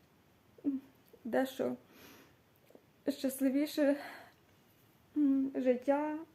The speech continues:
Можливо, у нього є на мене плани кращі і, ну, не знаю.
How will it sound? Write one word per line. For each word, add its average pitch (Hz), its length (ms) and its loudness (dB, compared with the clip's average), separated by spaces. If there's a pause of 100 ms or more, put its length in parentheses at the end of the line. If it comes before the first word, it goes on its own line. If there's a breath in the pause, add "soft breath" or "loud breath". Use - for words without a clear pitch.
(120)
Можливо, 254 600 0 (480)
у 254 80 -4
нього 262 420 4
є 240 220 0 (280)
на 269 120 4
мене 240 340 2
плани 320 420 -2 (1700 loud breath)
кращі 262 680 2
і, 226 300 0 (1000)
ну, 285 200 0 (120)
не 285 140 2
знаю. 269 260 2